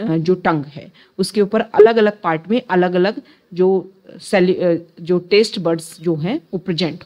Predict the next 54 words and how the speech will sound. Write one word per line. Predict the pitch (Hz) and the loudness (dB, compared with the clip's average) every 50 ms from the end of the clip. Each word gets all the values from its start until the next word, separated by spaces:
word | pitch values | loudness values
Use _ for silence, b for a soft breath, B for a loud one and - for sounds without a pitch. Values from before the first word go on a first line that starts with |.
| - | -12
होती | 147 - - 156 | -12 -12 -12 -16
हैं। | 147 139 - - _ _ _ _ b b b b b b b b b b b b _ - | -18 -18 -20 -20 _ _ _ _ b b b b b b b b b b b b _ 0
तो | 220 | 2
यहाँ | 214 220 214 202 254 269 262 | 2 4 4 2 2 0 2
पर | 302 269 | 0 2
बता | 226 226 214 196 190 | 2 2 2 2 2
रखा | 190 196 190 - 208 196 | 2 0 -2 0 -2 -2
है | 190 175 208 254 359 - _ _ _ _ _ _ _ _ _ _ _ _ _ _ _ _ _ _ _ _ - | 0 0 -2 -2 -4 -6 _ _ _ _ _ _ _ _ _ _ _ _ _ _ _ _ _ _ _ _ -4
कि | - 233 240 | 0 2 2
हमारे | 226 214 220 226 233 | 4 4 4 4 4
माउथ | 226 214 196 196 214 214 - 247 | 4 4 0 0 -2 -2 -2 -2
में | 247 226 | -2 0
जो | 240 233 | 0 -2
टीथ | 233 - 190 190 190 190 | -2 -2 -6 -6 -6 -6
होते | - 165 165 165 170 | -8 -10 -10 -8 -10
हैं, | 165 147 165 156 202 - _ - | -12 -10 -10 -12 -12 -12 _ -2
हम | 196 190 185 | 0 0 0
जब | 196 190 190 | 0 -2 -4
खाना | - 196 175 185 185 | -4 -4 -2 -2 -4
खाते | 180 175 175 160 - - 170 | -4 -6 -8 -8 -6 -6 -6
हैं, | 165 170 190 233 247 - | -6 -4 -6 -8 -10 -8
खाना | - 208 185 185 180 | -4 -2 -2 -2 -2
खाने | - 185 175 185 180 | -2 -2 -2 -2 -2
के | - 190 | -2 -4
बाद | 165 175 170 165 165 | -2 -2 -2 -2 -2
में | 190 196 175 | -2 -4 -2
बहुत | 170 170 175 175 - | -4 -4 -4 -6 -4
सारा | - 185 180 185 | -4 -4 -4 -4
खाना | 185 - 185 165 175 170 | -4 -6 -4 -4 -4 -4
जो | 165 - 170 165 | -4 -4 -4 -4
है | 160 170 165 226 247 B B B B B - - | -4 -4 -4 -4 -6 B B B B B -8 -4
वो | 190 | 0
यहाँ | 190 190 180 156 196 196 196 - | 0 0 0 0 -2 -2 -2 -2
पर | 180 139 - B B B B _ _ - | -4 -6 -6 B B B B _ _ -2
टीथ | 214 214 220 214 220 | 0 0 0 0 2
के | - 220 | 2 2
आसपास | 185 180 180 - - 196 196 190 - | 2 2 -2 -2 -2 -2 -2 0 0
वाले | 196 175 180 180 180 | 0 2 2 2 2
एरिया | 170 165 175 170 | 2 0 0 0
में | 190 190 | -2 -2
फंस | 190 - 214 202 190 - | -2 -2 -2 -2 -2 -2
जाता | 180 156 - - 160 | -6 -6 -6 -6 -8
है। | 156 165 170 208 | -6 -6 -8 -8
तो | 214 - 208 | -2 0 0
अगर | 202 185 180 196 | 0 2 0 -2
हम | 196 202 196 196 | -2 -2 -4 -4
टीथ | 190 208 196 190 | -4 -4 -4 -4
को | 190 - 214 | -2 -2 -2
अच्छे | 202 202 - 214 202 | -2 -2 -2 -6 -6
से | - 220 | -6 -6
क्लीन | 214 - 220 214 226 220 | -4 -2 0 2 2 2
नहीं | 220 214 214 214 254 262 | 2 4 4 4 2 2
करते | 254 247 190 - - - | 2 0 -2 -4 -4 -8
हैं | 165 143 160 165 170 | -8 -8 -8 -12 -12